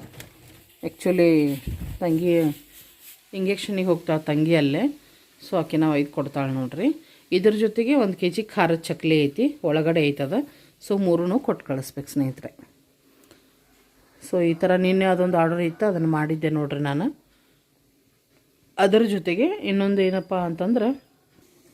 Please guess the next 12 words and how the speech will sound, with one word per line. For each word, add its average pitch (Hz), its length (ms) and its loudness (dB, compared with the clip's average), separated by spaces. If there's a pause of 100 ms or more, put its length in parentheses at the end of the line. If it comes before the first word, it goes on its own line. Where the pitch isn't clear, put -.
(100)
ನೋಡ್ರಿ, 160 400 -10 (800)
ಆ, 202 240 0
ಬೆಂಗಳೂರಿಂದ 208 580 0
ಒಂದು 175 360 0
ಆರ್ಡರ್ 160 240 -4
ಇತ್ತು, 170 500 -8
ಚಕ್ಕಲಿ 196 520 -4
ಮತ್ತು 180 220 -2
ಅವಲಕ್ಕಿ 170 400 -2
ಜೊತೆಗೆ 170 520 -6 (600)
ಕೆಂಪು 226 320 0
ಖಾರದ 160 300 -4